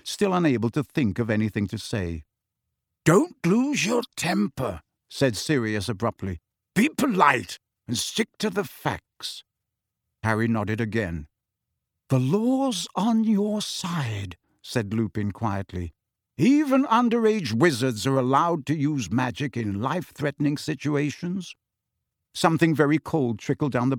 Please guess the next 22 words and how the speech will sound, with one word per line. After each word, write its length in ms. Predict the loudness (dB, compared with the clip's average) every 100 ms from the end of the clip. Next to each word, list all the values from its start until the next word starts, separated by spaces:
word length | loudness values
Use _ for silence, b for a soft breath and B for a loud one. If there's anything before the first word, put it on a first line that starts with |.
| -2
back 140 | -4
of 120 | -6
Harry's 360 | -4 -4 -4 -2
neck. 320 | -4 -6 -12 _ _ _ _ _
For 200 | 2 4
a 100 | 4 4
moment 240 | 4 2
he 80 | 0
thought 340 | 0 -2 -2
someone 480 | -4 -4 0 0 0
was 140 | 0
putting 340 | -2 -4 0 0
a 60 |
disillusionment 1160 | 0 -2 -4 -2 -2 -2 -2 -2 -2 -2 -2 -6
charm 440 | -8 -4 -4 -2
on 100 | -2
him 160 | -2 -4
again, 440 | -4 -4 -4 -6 -10 _ _ 0
and 80 | 2
then 100 | 4
he 120 | 4
realized 540 | 4 4 4 2 0